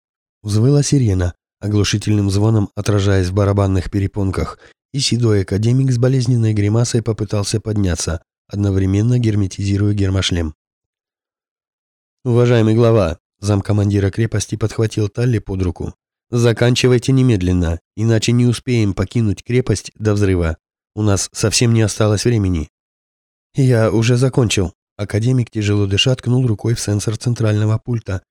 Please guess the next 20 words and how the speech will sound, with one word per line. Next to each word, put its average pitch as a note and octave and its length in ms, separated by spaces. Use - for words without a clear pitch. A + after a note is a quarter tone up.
и A2 80
тубы B2 300
биогенераторов G#2+ 920
начали G2+ 400
процедуру G2+ 640
реанимационной G2+ 920
эвакуации. F#2 680
"Дальше C3 400
автоматика A2 640
закончит A#2+ 480
самостоятельно. F2 920
Но A#2 140
мы A#2+ 120
должны B2 340
проследить, A#2 520
чтобы A#2 280
медицинский A2 680
транспорт A2+ 580
покинул C3+ 500
ангар". B2 440